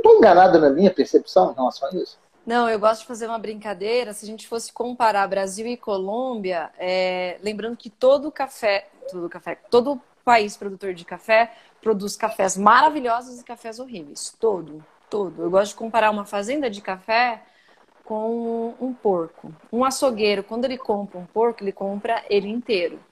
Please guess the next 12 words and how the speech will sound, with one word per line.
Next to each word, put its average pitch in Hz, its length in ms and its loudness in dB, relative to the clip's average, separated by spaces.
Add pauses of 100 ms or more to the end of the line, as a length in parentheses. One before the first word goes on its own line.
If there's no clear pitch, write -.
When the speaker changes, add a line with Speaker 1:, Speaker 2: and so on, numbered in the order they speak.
(280)
Speaker 2:
O 208 80 -10
que 294 100 -2
ele 339 100 6
vai 285 140 6
vender 202 580 0 (380)
primeiro 233 480 4
vai 202 140 -6
ser 226 160 -6
a 214 60 2
barriga, 202 800 -6
o 202 200 -8
lombo. 180 600 -6